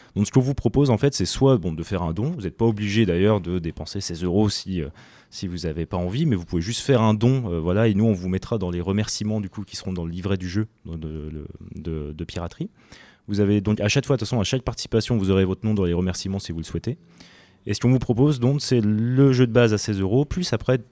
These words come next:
des packs un peu plus chers, mais du coup avec une possibilité d'avoir des posters, par exemple, donc, euh, signés par Artiflo.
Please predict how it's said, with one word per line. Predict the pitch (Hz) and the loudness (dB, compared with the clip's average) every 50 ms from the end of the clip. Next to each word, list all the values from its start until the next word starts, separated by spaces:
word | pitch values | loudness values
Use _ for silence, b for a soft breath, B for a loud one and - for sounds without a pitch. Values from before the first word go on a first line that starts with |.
| _ _ _ - | _ _ _ -4
des | 101 110 - | -2 -2 2
packs | - 131 127 - - - | 2 0 0 0 -4 -2
un | - 139 - | 0 0 2
peu | - - 156 | 2 0 -2
plus | - - - | -2 -2 -6
chers, | 135 - - 151 180 208 196 | -4 0 2 2 2 2 -2
mais | 147 123 | -2 -4
du | 113 113 | -4 -4
coup | 110 - 139 143 | -6 -4 -2 0
avec | 131 104 113 127 127 - - b b b b b b b b | 0 2 0 -2 -4 -6 -18 b b b b b b b b
une | 113 113 | -4 -2
possibilité | - 131 123 - - 120 117 - 143 | 0 0 0 0 -2 -4 -2 0 2
d'avoir | 135 123 104 110 110 98 | 2 4 4 4 4 2
des | 95 107 | 0 -2
posters, | - 123 120 - - - 127 151 180 - | -2 -2 -4 -4 -4 -6 -6 -6 -6 -8
par | - - 104 101 | -6 -2 -2 -2
exemple, | 95 98 110 117 107 95 | 0 0 -2 -4 -4 -8
donc, | 90 95 98 98 - | -8 -6 -6 -4 -4
euh, | - | -2
signés | 104 - - - 127 131 139 139 139 127 | -2 0 -2 0 0 0 2 2 2 2
par | - 113 107 | 2 2 2
Artiflo. | 110 104 - - - 110 - - 127 123 | 2 0 -2 -6 -12 -8 -4 -2 -2 -2